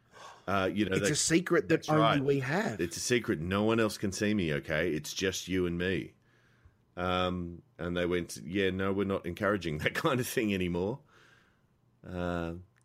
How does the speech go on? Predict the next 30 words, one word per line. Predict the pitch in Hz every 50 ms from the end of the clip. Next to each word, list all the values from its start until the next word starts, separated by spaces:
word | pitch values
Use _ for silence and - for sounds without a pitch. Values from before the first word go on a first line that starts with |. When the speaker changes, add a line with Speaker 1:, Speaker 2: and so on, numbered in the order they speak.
| _ _ _ _ _ _ _ -
Speaker 1:
every, | - 110 110 110 113 107 -
everyone | - 113 117 113 117 110 104 101 101 104
can | 98 - 107 95
see | 90 - 117 120 131 120 87
mysterious | 76 76 76 - - 98 92 92 87 80 73 73
strangers | - - - 80 78 80 73 76 80 76 - -
who | 85 76
want | 71 76 76
to | 73
be | 69 71
your | 69 67 67
friend. | - - 71 71 87 104 113 - _ _ _ _ _ _ _ _ _ _ _ _ _ _ _ _ _ _ _ _ _ _ _ _ _ _ -
Um, | 80 76 78 80 80 80 78 76 76 78 80 80 76 76 78
Speaker 2:
Yeah, | - 123 127 131 131 123 113 -
wow. | - 104 104 107 110 104 101 _ - - - - -
'Cause | - - 262 -
I | 277 -
get | - 247 240 196
it. | 147 135
Like, | 147 156 151 -
I | 165 170 180
understand | 190 185 175 - 170 160 156
the | 147 147
intention | 147 147 - 156 143 147 135 - - 139
of | 135 123
Snuffleupagus | 113 - - 135 123 117 120 123 - - 127 101 110 107 - -
was | 117 113 104
that | 117 110 -
he | - 120 127 120
was, | 110 113 113 110 107 104 -